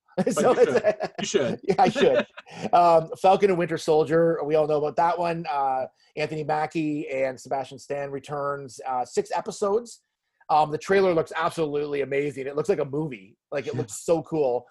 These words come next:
Speaker 1: Um, and that's going to, uh, have, also have the return of Baron Zemo, who I believe was in, he was in the second Captain America or the third. I can't remember which one he was in, but the, uh,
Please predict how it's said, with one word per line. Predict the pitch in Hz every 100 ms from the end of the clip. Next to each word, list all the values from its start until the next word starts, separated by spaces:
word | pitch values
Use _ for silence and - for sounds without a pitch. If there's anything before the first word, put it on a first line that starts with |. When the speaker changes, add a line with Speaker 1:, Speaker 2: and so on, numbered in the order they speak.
| _ _ -
Speaker 1:
Um, | 160 151 143 139 151
and | 147
that's | 147 147 -
going | 160 151 147 -
to, | 160 143
uh, | 131 127 127 135 147
have, | 139 151
also | 147 180
have | 151
the |
return | 147 143 147
of | 135
Baron | 143 139 135
Zemo, | 113 127 135 123
who | 135 131
I | 120 -
believe | 127 147
was | 143 127
in, | 127
he | 131
was | 147
in | 147
the | 127
second | - 127 131
Captain | 120 120 113
America | 110 110
or | 113
the | 101 -
third. | 104 98
I |
can't | 95 110
remember | 110
which | 95
one | 101
he | 98 101
was | 90
in, | 101 92
but | 104
the, | 113 104
uh, | 98 92